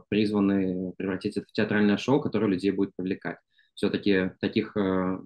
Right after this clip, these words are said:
сильно вовлечённых в политику людей не только в России, но в целом, э, средняя температура по больнице такая, что их немного в мире, да, есть только отдельные какие-то проценты населения, которые такие новостные наркоманы.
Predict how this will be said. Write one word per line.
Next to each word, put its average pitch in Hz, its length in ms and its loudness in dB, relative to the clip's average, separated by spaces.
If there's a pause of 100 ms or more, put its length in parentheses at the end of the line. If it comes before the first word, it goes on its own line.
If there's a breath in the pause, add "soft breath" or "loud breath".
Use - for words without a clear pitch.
сильно 123 320 2
вовлечённых 104 440 2
в - 20 -20
политику 98 580 0
людей 98 540 2 (320)
не 104 80 2
только 123 180 2
в 98 40 0
России, 101 280 -2
но 90 100 -4
в - 40 -20
целом, 95 540 -4
э, 87 400 -6
средняя 92 320 -2
температура 98 420 -4
по 90 100 -6
больнице 92 320 0
такая, 95 240 -2
что - 180 -2
их 104 120 -4
немного 135 420 4
в 107 60 0
мире, 104 300 2
да, 95 280 -6 (300 soft breath)
есть 95 180 0
только 101 220 -2
отдельные 95 540 4
какие-то 90 240 -4
проценты 92 400 -2
населения, 92 460 0
которые 85 320 -6
такие 87 220 -6
новостные 90 340 -2
наркоманы. 90 500 -4